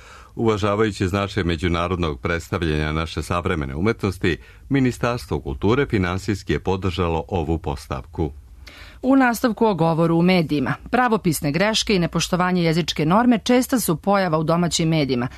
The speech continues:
Speaker 2: Zaključci su okruglog stola Jezik u medijima. Dok broj medija danas raste, lektorske službe se u njima gase.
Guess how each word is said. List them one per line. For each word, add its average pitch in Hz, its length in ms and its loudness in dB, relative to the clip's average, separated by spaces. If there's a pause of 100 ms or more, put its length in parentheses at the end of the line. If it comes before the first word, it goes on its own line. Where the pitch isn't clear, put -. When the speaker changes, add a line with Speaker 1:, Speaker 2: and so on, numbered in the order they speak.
(160)
Speaker 2:
Zaključci 220 560 2
su 175 260 2
okruglog 180 420 0
stola 185 400 0
Jezik 156 380 -2
u 160 40 0
medijima. 101 420 -2 (320)
Dok 220 160 2
broj 226 220 4
medija 180 320 2
danas 160 320 0
raste, 190 420 2
lektorske 190 560 0
službe 202 400 2
se 214 140 2
u 202 60 4
njima 147 260 4
gase. 151 460 -2